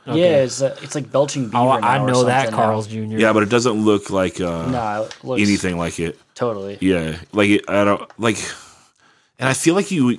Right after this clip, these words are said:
Speaker 3: you entered into the Empire Club from the other side, too. Like, maybe from, maybe it was through an alley. I can't remember.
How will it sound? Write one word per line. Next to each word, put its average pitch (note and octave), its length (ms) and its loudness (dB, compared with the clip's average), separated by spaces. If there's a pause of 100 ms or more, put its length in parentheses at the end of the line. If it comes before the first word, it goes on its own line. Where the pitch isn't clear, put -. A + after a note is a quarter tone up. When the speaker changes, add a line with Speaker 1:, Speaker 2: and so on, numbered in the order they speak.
Speaker 3:
you A#2 240 -2
entered C3+ 280 2
into A#2+ 220 2
the G#2+ 100 4
Empire G#2 260 0
Club F#2 220 -4
from F2+ 160 -10
the E2 140 -12
other F#2 260 -4
side, E2+ 540 -6
too. D#2+ 380 -8 (460)
Like, F2+ 140 -8
maybe G#2 240 2
from, F2 420 -6 (120)
maybe A2 220 2
it A2 40 6
was G2 160 0
through G2 180 -2
an D#2+ 80 -8
alley. C3 480 -4
I F#2+ 80 -10
can't G2 160 -2
remember. E2+ 380 -6